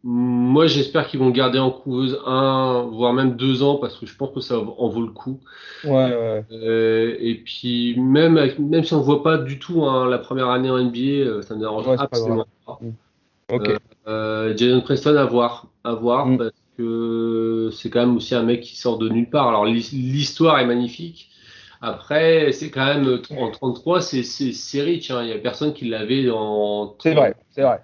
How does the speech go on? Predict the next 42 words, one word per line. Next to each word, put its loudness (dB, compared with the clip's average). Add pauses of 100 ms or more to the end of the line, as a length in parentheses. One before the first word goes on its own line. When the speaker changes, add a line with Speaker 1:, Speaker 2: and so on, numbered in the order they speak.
Speaker 2:
c'est -18
vrai, -6
Speaker 1:
entre -6
Speaker 2:
c'est -2
vrai. -4
Speaker 1:
les, -4
entre -2
les 2
trente -2
et -2
cinquante, -2
il -2
y -4
avait -6
pas 0
beaucoup -4
de 4
monde 2
qui -4
mettait -2
J-, 0
J-, -4
Jason 0
Preston. -6 (120)
Speaker 2:
Mm. -6 (180)
Speaker 1:
Donc, -16
euh, 0
donc 4
voilà, 0
euh, -4 (240)
à 0
voir, 4
mais 0
oui, 0
oui, 0
c'est, -12
c'est -12
assez -8
emballant -4
tout -8
de -2
même, -8